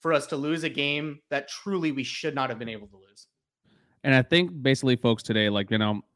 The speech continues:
Speaker 2: Dave, you know, thank you for that. I know a lot, a lot of people right now listening are kinda, you know, exhaling, you know, like, you're right, you know, they're agreeing with you. I think we need to look at this kind of, you know,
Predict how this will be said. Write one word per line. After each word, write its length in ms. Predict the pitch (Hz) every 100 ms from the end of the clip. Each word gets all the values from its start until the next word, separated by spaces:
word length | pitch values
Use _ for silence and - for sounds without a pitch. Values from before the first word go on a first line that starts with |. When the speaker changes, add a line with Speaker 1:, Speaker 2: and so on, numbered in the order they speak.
| -
Speaker 2:
Dave, 400 | 117 120 117 117 110 - -
you 100 | 107
know, 100 | 98
thank 220 | 110 104
you 60 | 107
for 120 | 107
that. 180 | 104 104
I 100 | 104
know 220 | 107 110
a 20 |
lot, 220 | 104 101
a 40 | 87
lot 160 | 110
of 60 | 107
people 200 | 107 101
right 140 | 104
now 140 | 104 101
listening 340 | 104 107 110
are 80 | 101
kinda, 240 | 104 101
you 60 | 101
know, 160 | 101 -
exhaling, 500 | 107 - 107 110 107
you 60 |
know, 120 | 104 101
like, 120 | 101
you're 140 | 101
right, 340 | 95 104 104 107
you 100 | 104
know, 60 | 104
they're 140 | 98
agreeing 280 | 95 110 113
with 140 | 113
you. 260 | 113 107 107 _ _ _ -
I 80 | 110
think 340 | 107 107 127 -
we 100 | 123
need 120 | 120
to 80 | 113
look 180 | 107 107
at 60 |
this 120 | 104 -
kind 200 | 107 104
of, 100 | 101
you 60 |
know, 280 | 101 95 92